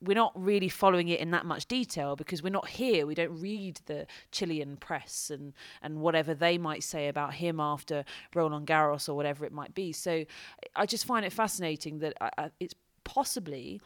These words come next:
something quite similar in that people started, I don't wanna say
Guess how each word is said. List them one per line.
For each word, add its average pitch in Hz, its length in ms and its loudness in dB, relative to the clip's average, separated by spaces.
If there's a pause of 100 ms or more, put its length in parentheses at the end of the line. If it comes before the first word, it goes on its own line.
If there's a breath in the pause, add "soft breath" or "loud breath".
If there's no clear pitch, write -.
(120)
something 185 340 -4
quite 185 340 -2
similar 165 540 -4
in 170 160 -4
that - 160 -6
people 233 420 -6
started, 190 440 -4 (400 loud breath)
I 220 40 2
don't 302 120 4
wanna 330 100 0
say 240 200 2